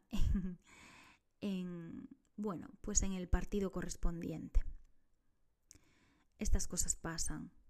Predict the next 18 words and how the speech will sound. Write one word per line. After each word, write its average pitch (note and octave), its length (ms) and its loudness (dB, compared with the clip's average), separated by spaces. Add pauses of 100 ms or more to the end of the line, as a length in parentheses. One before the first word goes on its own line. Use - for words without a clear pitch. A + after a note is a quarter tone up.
(280)
No B3+ 180 2
siempre F3+ 440 2
todo F3+ 140 -2
el F3+ 60 -2
mundo F3+ 180 -2
está F3 180 0
a E3 40 0
la D#3+ 80 -2
altura, A3+ 600 2 (640)
eh, F3 580 -2 (120)
o, F3 280 -10 (320)
no F3 800 -6
sé, D#4+ 360 2
las F#3 300 -2
cosas F#3 420 -2
no F3 240 -8
salen F3 420 -2
bien. A3+ 320 0